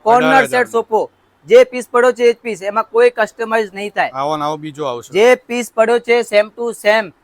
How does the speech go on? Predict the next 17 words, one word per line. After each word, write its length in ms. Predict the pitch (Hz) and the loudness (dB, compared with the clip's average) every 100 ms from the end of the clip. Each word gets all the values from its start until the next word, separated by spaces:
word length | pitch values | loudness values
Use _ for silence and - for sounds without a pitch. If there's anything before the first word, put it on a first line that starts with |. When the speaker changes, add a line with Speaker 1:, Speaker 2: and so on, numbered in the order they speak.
| _ - | _ -4
Speaker 1:
આખો 320 | 180 - 226 | -2 0 -2
કોર્નર 460 | - 196 208 220 | 0 -4 -2 -4
સોફા 400 | 196 202 190 202 | -4 -8 -2 0
છે. 180 | 196 208 | 0 2
આ 140 | 202 202 | 4 4
ઊંધા 300 | 190 196 208 | 2 0 0
કરીને 220 | 202 202 | 0 -8
મૂક્યા 280 | 190 208 196 | -6 0 0
સાહેબ, 240 | 175 156 - | 0 -4 -4
કસ્ટમરને 580 | 180 220 208 202 202 190 _ _ _ | -8 -8 -8 -6 -6 -6 _ _ _
બતાવી 320 | 185 220 240 202 | -4 2 2 2
દો. 180 | 143 - _ _ _ _ _ | -4 -12 _ _ _ _ _
જે 160 | 202 233 | -2 -2
પીસ 260 | 233 220 | -4 -12
પડ્યો, 240 | - 214 214 | -6 -4 -2
જે 160 | 202 | -4
પીસ. 320 | 196 151 - | -6 -12 -16